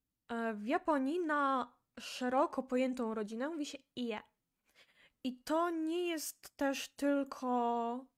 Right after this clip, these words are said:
em, ta taka rodzina, mam na myśli rodzice na przykład. Tak jak my często mówimy, że to jest moja rodzina,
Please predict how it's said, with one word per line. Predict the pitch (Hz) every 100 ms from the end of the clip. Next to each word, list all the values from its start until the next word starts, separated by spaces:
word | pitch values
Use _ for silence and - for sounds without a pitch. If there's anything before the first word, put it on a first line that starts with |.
| _ -
em, | 240 233 226 226 220 226 240 _ _
ta | - 240
taka | 240 254
rodzina, | 247 240 254 254
mam | 240 233
na | 233
myśli | 247 - 247 247
rodzice | 240 233 233 214 254 320
na | 311 240
przykład. | - 233 277 392 - _ _ _ _ _ -
Tak | 247
jak | 254 254
my | 247
często | 254 240 - 226
mówimy, | 226 220
że | 208 208 208 _
to | 214
jest | 214
moja | 226 220 214
rodzina, | 214 226 220